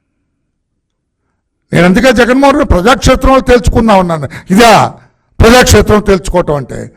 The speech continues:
ఈ రాక్షసత్వమా? ఎక్కడ వాడు, ఆ, ఏది చంబల్లోయ గ్రామాలకు, వంద గ్రామాలు కలిపితే చంబల్లోయలో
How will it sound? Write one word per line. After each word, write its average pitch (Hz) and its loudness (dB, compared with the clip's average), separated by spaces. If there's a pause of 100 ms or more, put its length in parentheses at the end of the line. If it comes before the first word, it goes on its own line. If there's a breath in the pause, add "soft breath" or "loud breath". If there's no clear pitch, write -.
(360 soft breath)
ఈ 233 2
రాక్షసత్వమా? 180 0 (1200)
ఎక్కడ 302 0
వాడు, 233 2 (280 loud breath)
ఆ, 151 -2
ఏది 180 -4
చంబల్లోయ 277 2 (240 loud breath)
గ్రామాలకు, 262 2
వంద 233 0
గ్రామాలు 254 0
కలిపితే 240 -2
చంబల్లోయలో 226 0